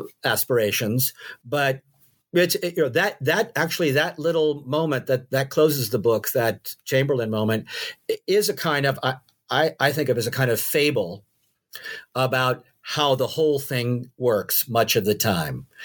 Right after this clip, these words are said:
that, that you go from the, the raw material of the actual surrender and the letter to his sister, and then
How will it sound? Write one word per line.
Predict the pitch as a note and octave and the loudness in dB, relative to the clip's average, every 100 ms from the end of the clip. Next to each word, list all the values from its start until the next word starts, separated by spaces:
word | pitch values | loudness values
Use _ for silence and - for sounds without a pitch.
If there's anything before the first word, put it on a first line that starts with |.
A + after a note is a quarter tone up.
| - - - | -12 -12 -2
that, | G#2+ G2+ - _ - | 0 0 -4 _ 0
that | G#2+ | 0
you | F2+ | 0
go | G2+ C3 | 2 4
from | C3+ C3+ B2 | 4 0 -2
the, | A#2 A2+ A2 G#2+ A2 | 0 2 2 0 -2
the | G#2+ G#2 G2+ F#2 | -2 0 0 -2
raw | G#2 C3+ C3+ | 0 2 2
material | C3+ C3+ C3 B2 B2 B2 | -2 0 0 2 2 0
of | G#2+ F#2+ | -2 -2
the | G2 | 0
actual | G2+ A#2 - C#3 A#2+ | 2 2 0 2 2
surrender | - A2+ A2+ A#2 A#2 A2+ A2 - - - - - | 2 -2 -2 0 0 2 0 -6 -12 -10 -10 -2
and | G#2 G2 G2 F2 | 2 2 0 -2
the | |
letter | F#2 A2 A#2+ | 0 2 0
to | A2+ B2+ | 0 0
his | G#2+ - | 0 0
sister, | B2 - A#2+ A2+ | -2 -2 0 0
and | G#2 | 0
then | A2 A2 A2 | 0 0 -4